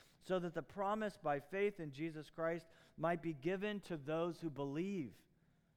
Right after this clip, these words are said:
Now, before faith came, we were held captive under the law, imprisoned until the coming faith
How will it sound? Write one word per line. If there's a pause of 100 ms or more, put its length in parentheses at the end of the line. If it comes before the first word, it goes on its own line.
(680)
Now,
before
faith
came,
we
were
held
captive
under
the
law,
imprisoned
until
the
coming
faith